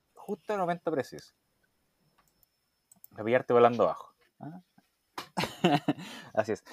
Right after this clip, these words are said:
No, pero una, una, a propósito de lo que estamos hablando en,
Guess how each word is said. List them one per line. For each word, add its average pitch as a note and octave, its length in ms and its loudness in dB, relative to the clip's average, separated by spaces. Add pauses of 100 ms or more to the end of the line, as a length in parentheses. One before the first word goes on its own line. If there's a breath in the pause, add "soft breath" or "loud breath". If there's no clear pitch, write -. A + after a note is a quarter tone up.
(120 loud breath)
No, C#3 100 4
pero D#3 100 2
una, C#3+ 160 6
una, D3+ 540 2
a - 120 -6
propósito C#3 320 0
de - 0 -
lo D#3+ 60 2
que C#3 40 -2
estamos D3+ 220 0
hablando D#3 440 -2
en, F#2 960 -10